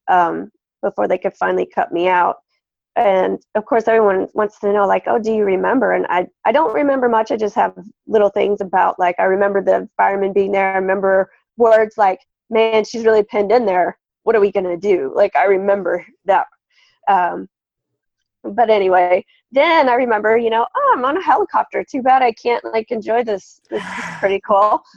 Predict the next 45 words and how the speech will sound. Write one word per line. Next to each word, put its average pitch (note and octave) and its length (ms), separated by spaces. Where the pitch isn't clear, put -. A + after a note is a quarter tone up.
So, G#3 280
uh, G3+ 220
<laughs> - 480
yeah. - 180
So C4+ 60
I C#4 40
was D4 100
care - 160
flighted D4 380
to D#4+ 100
the A#3+ 240
hospital. A3 540
So A3 80
there C4 100
was D4+ 80
a B3 60
hospital, C4+ 500
like, G#3 220
uh, G#3 180
less A#3+ 320
than A3+ 120
a G3 60
quarter A3+ 200
of G3 100
a F#3 40
mile G3+ 300
from G3+ 200
the F#3 80
accident, F#3 540
but F#3 200
they F3 120
flew A3 340
me G3+ 140
to F#3+ 220
a - 20
different F#3 260
hospital, G3 320
I F#3 100
guess, F#3 220
just - 160
based F3+ 220
on F3 100
the F3 140
injuries. F3 480
Um, F3+ 380